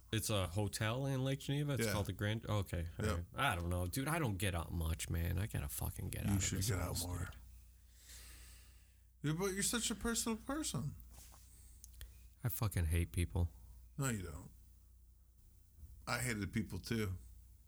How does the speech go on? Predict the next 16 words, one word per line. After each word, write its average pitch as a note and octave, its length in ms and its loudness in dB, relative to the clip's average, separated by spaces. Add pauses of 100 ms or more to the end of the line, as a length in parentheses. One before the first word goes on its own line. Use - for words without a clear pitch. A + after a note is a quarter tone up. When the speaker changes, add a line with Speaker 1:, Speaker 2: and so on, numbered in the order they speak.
(1400)
Speaker 1:
But G#2 140 2
I'm F2+ 100 0
so F#2+ 260 2
good F2+ 260 0
with E2+ 160 -4
people. - 420 -10 (640)
Speaker 2:
Yeah. G2 240 2 (360)
Because E3 360 2
you're E3+ 100 2
naturally E3+ 580 4
a - 20 4
good C3 260 0
guy, F2+ 340 4
I E2 40 4
think, E2+ 340 0
man. E2+ 300 4